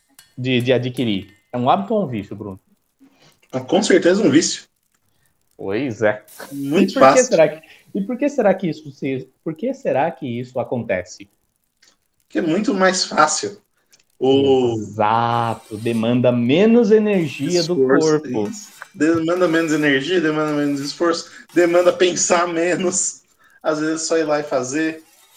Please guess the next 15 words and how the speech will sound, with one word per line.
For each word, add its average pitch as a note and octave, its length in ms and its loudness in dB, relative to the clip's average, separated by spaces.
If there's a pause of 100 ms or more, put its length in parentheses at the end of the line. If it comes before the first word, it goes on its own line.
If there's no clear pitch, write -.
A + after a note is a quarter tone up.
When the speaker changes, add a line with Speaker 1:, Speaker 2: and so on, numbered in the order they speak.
(580)
Speaker 1:
É. G#2 200 -6 (160)
E D3 60 -8
muitas F#3 300 -2
vezes F3 340 0
um B2 160 0
hábito D3+ 240 0
que C#3+ 80 -6
a A#2+ 40 -4
gente A#2+ 180 -8
tem, D#3 160 -6
ele D#3+ 80 -2
tem E3+ 120 -4
uma F#3+ 120 0
conexão E3+ 440 0
emocional. E3 720 2